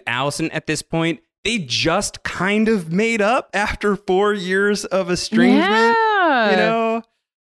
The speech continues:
Speaker 1: Uh, hard to blame her for not wanting to be completely truthful, uh, with this person right now.
Speaker 2: Yeah, I mean, yeah, she's gotta hel-, she's holding on as best she can.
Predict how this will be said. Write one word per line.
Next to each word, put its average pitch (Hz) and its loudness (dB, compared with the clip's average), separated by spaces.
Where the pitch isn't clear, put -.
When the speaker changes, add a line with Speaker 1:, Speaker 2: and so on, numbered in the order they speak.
Speaker 1:
Uh, 147 -4
hard 220 -4
to 202 -4
blame 170 -2
her 170 0
for 143 -4
not 139 -2
wanting 139 0
to 131 -4
be 127 -4
completely 143 -4
truthful, 110 -4
uh, 101 -4
with 101 -12
this - -14
person 90 -8
right 85 -16
now. 80 -14
Speaker 2:
Yeah, 214 2
I 156 -2
mean, 202 0
yeah, 190 -2
she's 175 -4
gotta 190 0
hel-, 180 -4
she's 208 -4
holding 214 -2
on 185 0
as 170 -6
best 160 -4
she 170 -6
can. 190 -6